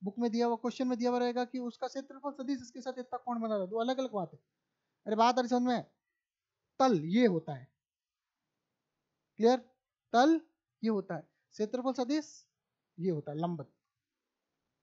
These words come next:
अरे बात आ रही कि नहीं यार समझ में? तो दो अलग अलग बात हो गई ना। तो सवाल में कभी मान के चलो क्षेत्रफल सदिश आए तो आपको क्या लेना है?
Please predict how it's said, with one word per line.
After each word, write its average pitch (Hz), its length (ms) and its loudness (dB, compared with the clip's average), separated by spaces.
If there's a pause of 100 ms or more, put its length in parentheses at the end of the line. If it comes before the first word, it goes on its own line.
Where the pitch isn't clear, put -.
(140)
अरे 175 100 -6
बात 190 220 0
आ 202 40 2
रही 202 80 0
कि 202 60 -6
नहीं 208 80 -2
यार 202 80 -2
समझ 202 200 -6
में? 175 140 -6 (460)
तो 185 40 -10
दो 208 140 4
अलग 226 200 4
अलग 247 160 2
बात 233 220 4
हो 240 60 0
गई 247 100 2
ना। 269 180 4 (640)
तो 208 80 -6
सवाल 226 320 2
में 254 120 0
कभी 254 340 0
मान 233 200 0
के 247 80 -4
चलो 247 220 0
क्षेत्रफल 247 400 -2
सदिश 262 280 -4
आए 226 140 0
तो 214 120 -6
आपको 208 220 -6
क्या 262 160 -6
लेना 269 200 -2
है? 294 140 -4